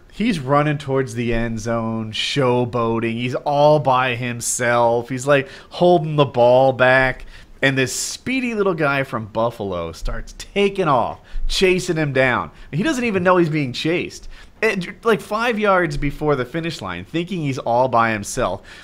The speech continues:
he, like, holds the ball backwards, like, to mock him, if I remember it right. Beebe swats the ball out of his hand, prevents the touchdown. Jackie wins, like, three hundred and fourteen dollars and pays off her credit cards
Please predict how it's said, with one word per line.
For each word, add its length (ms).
he, 140
like, 200
holds 360
the 100
ball 400
backwards, 540
like, 200
to 80
mock 460
him, 320
if 160
I 60
remember 500
it 40
right. 380
Beebe 280
swats 460
the 100
ball 320
out 120
of 60
his 140
hand, 400
prevents 440
the 100
touchdown. 720
Jackie 340
wins, 380
like, 220
three 300
hundred 300
and 120
fourteen 560
dollars 420
and 120
pays 280
off 200
her 120
credit 360
cards 420